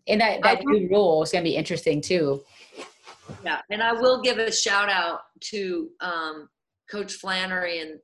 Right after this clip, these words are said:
Speaker 2: and you guys, your Creighton and the staff, because the, the fact that they have such a low transfer, if at all, like, I, I don't, I saw Linda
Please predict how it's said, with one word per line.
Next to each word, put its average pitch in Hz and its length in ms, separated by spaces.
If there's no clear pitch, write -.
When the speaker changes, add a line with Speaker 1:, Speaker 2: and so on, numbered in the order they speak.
Speaker 2:
and 175 380
you 202 220
guys, 170 420
your 185 260
Creighton 190 520
and 156 220
the 156 80
staff, 170 500
because 156 520
the, 190 280
the 185 100
fact 233 520
that 180 220
they 214 160
have 220 260
such 220 440
a 185 80
low 190 420
transfer, 185 800
if 233 200
at 175 100
all, 156 400
like, 156 180
I, 180 180
I 185 220
don't, 185 140
I 196 100
saw 196 260
Linda 190 300